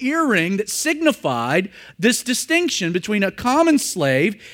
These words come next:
and this type of a slave that was there by freedom, by choice. Now, though we live in a country that trumpets both life and liberty,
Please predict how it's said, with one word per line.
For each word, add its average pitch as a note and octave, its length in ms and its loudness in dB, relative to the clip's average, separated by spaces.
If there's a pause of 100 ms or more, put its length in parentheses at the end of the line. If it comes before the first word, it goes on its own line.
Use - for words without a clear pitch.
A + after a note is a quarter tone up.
and G#3+ 160 6
this D#4 200 2
type B3+ 220 2
of A3+ 120 -2
a A3+ 40 0
slave F3 720 2
that B3+ 100 6
was G#3 180 2
there A3+ 200 10
by A3 200 8
freedom, C#4+ 500 4
by E3 160 0
choice. - 880 -2 (720)
Now, F#3 180 -2
though A3 140 0
we F3+ 180 -2
live C#3 160 -2
in A#2+ 80 -8
a G#2+ 60 -12
country G2 480 -16 (1400)
that A3+ 120 -8
trumpets G3 600 0
both D#3+ 240 0
life D3+ 360 0
and C3 160 -4
liberty, A#2 540 -12